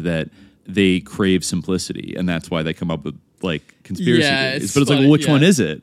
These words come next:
Speaker 1: Which one's more simple, right? 'Cause if it's more
Speaker 2: Right.
Speaker 1: simple, then it's right, right? You know,
Speaker 2: I
Speaker 1: so,
Speaker 2: don't
Speaker 1: uh,
Speaker 2: know.
Speaker 1: that's contradictory.
Speaker 2: Yeah. It's interesting, yeah. I feel like it's because the simplicity thing is that, like, oh, like, there's intentionality to these things when actually they're accidental. But even
Speaker 1: Uh-huh.
Speaker 2: though,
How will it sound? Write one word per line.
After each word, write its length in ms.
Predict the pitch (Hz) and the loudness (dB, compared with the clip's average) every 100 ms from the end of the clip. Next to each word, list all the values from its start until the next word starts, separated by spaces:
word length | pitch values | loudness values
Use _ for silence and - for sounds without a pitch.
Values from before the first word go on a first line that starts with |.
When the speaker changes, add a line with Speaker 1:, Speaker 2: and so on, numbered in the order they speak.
| - - | -10 0
Speaker 1:
Which 180 | 151 160 | 0 2
one's 180 | 151 | 0
more 120 | 139 139 | 0 0
simple, 440 | 190 208 85 69 | 0 0 -4 -4
right? 240 | 107 120 160 | 0 0 0
'Cause 120 | 147 | 0
if 60 | 139 | 0
it's 80 | 147 | 0
more 100 | 135 | 0
Speaker 2:
Right. 60 | 127 | 0
Speaker 1:
simple, 200 | 175 185 | 0 0
then 120 | 131 123 | 0 0
it's 140 | 104 | -2
right, 320 | 131 175 104 | -2 0 -2
right? 340 | 87 113 143 196 - - - _ | -4 -2 -4 -6 -12 -20 -20 _
You 140 | - 147 | 0 2
know, 120 | 151 | 2
Speaker 2:
I 140 | 165 | 0
Speaker 1:
so, 120 | 147 131 123 | 0 0 0
Speaker 2:
don't 60 | 117 | 0
Speaker 1:
uh, 260 | 113 151 | 0 0
Speaker 2:
know. 380 | 147 139 131 123 | -2 -2 -2 -4
Speaker 1:
that's 120 | 127 | -6
contradictory. 640 | 151 143 127 - - 85 92 | -4 -2 -2 -4 -6 -8 -10
Speaker 2:
Yeah. 240 | 110 _ 185 | -12 _ -2
It's 120 | 214 | 0
interesting, 460 | 196 170 156 151 | -2 -4 -8 -8
yeah. 280 | 143 135 123 | -4 -4 -4
I 40 | 139 | -4
feel 160 | 170 | -4
like 140 | 151 143 | -6 -6
it's 140 | 139 | -10
because 680 | 143 123 156 135 127 - - | -14 -10 -6 -6 -6 -12 -12
the 160 | 151 151 | -10 -8
simplicity 540 | 175 147 135 - 151 | -8 -10 -10 -10 -10
thing 200 | 143 139 | -10 -10
is 80 | 127 | -8
that, 80 | 131 | -8
like, 160 | 127 - | -8 -8
oh, 400 | 139 131 123 120 | -8 -6 -8 -10
like, 220 | 143 127 123 | -10 -10 -8
there's 180 | 131 | -8
intentionality 840 | 127 131 - 135 - 127 127 135 143 | -8 -10 -10 -12 -10 -8 -8 -8 -10
to 60 | 160 | -10
these 140 | 151 | -12
things 140 | 156 143 | -10 -12
when 100 | 131 | -10
actually 340 | 131 - 135 | -12 -10 -10
they're 180 | 127 123 | -10 -8
accidental. 880 | 127 - 123 127 131 139 175 180 185 _ _ _ | -10 -12 -12 -10 -10 -10 -10 -10 -12 _ _ _
But 200 | 151 147 | -8 -6
even 300 | 180 170 156 | -6 -6 -6
Speaker 1:
Uh-huh. 80 | 135 | -4
Speaker 2:
though, 480 | 139 135 131 123 | -4 -4 -4 -8